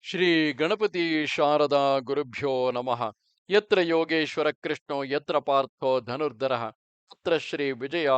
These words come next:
ಭೂತಿರ್ಧ್ರುವ ನೀತಿರ್ಮತಿರ್ಮಮ. ಶ್ರೋತೃಗಳಿಗೆ ಶ್ರೀ ಅಳಸಿಂಗರಾಚಾರ್ಯ ವಿರಚಿತ, ಶ್ರೀ ವ್ಯಾಸ ಮಹರ್ಷಿ ಪ್ರಣೀತ ಶ್ರೀಮನ್ ಮಹಾಭಾರತದ ಶಾಂತಿ ಪರ್ವದಲ್ಲಿ ಶ್ರೀಕೃಷ್ಣನು ಅರ್ಜುನನಿಗೆ ತನ್ನ ಮಹಿಮೆಯನ್ನು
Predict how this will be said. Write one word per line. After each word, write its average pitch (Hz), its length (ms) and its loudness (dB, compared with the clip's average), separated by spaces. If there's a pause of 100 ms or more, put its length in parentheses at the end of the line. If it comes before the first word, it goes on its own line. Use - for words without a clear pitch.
ಭೂತಿರ್ಧ್ರುವ 127 840 -6
ನೀತಿರ್ಮತಿರ್ಮಮ. 120 1000 -8 (240)
ಶ್ರೋತೃಗಳಿಗೆ 127 720 -8 (240)
ಶ್ರೀ 175 280 0
ಅಳಸಿಂಗರಾಚಾರ್ಯ 139 1000 0
ವಿರಚಿತ, 127 400 -8 (360)
ಶ್ರೀ 185 260 0
ವ್ಯಾಸ 156 360 0
ಮಹರ್ಷಿ 139 540 -4
ಪ್ರಣೀತ 123 420 -8 (360)
ಶ್ರೀಮನ್ 202 480 -4
ಮಹಾಭಾರತದ 139 1000 2
ಶಾಂತಿ 151 440 -4
ಪರ್ವದಲ್ಲಿ 123 600 -4 (540)
ಶ್ರೀಕೃಷ್ಣನು 208 680 -2 (120)
ಅರ್ಜುನನಿಗೆ 170 680 -2
ತನ್ನ 156 280 -4
ಮಹಿಮೆಯನ್ನು 139 840 -6